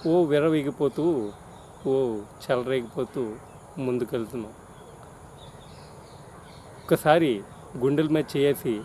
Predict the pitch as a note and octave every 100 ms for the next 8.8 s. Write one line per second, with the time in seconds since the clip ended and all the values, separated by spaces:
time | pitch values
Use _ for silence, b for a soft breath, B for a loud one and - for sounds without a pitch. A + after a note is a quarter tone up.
0 | - C#3 C3 - C3+ A#2 G#2+ G2 - -
1 | - - - - - - - - - -
2 | - - C6+ C6+ - - - - - -
3 | - - D#3 E3+ A3 G#3+ G#3 G3 C#3 A#2
4 | - - - - - - A#2 A#2+ C3+ E3+
5 | G#3 F#3 D#3 E3 - D#3+ F#3 F#3 - C#3+
6 | C3 D#3 D#3+ D#3 C#3+ C3 A#2 A#2 C3 -
7 | - - E3+ F3 F3+ D#3+ C#3+ F3 F3+ A#2+
8 | B2 - - - D#3 C#3 C#3 -